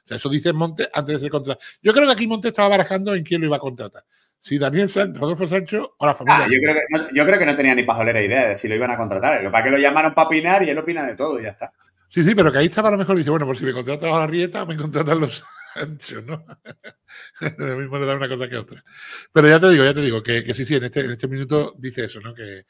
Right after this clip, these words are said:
Speaker 1: bueno, pero es que en la entrevista de la T V se inventó una paranoia de que le corta los testículos, que los mete en una bolsa, que es un crimen,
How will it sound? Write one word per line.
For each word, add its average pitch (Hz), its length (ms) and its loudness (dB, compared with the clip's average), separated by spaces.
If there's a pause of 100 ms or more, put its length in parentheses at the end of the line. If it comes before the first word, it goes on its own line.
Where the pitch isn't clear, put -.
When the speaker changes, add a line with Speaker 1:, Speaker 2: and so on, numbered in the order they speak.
(280)
Speaker 1:
bueno, 160 180 6
pero 139 120 2
es 135 60 -4
que 156 120 2
en 127 260 -2
la 117 80 -2
entrevista 113 480 -8
de 127 140 0
la 127 120 0
T 123 140 -4
V 139 300 0 (400)
se - 160 -6
inventó 107 340 -6
una 143 140 0
paranoia 135 420 0
de 160 80 0
que 123 120 -6
le 107 220 -8
corta 120 300 -2
los 131 140 0
testículos, 160 760 -4 (320)
que 143 100 -4
los 127 140 0
mete 131 220 0
en 131 80 0
una 117 160 -4
bolsa, 165 640 2 (260)
que 135 140 -2
es - 120 -4
un 135 280 -6
crimen, 131 1040 -4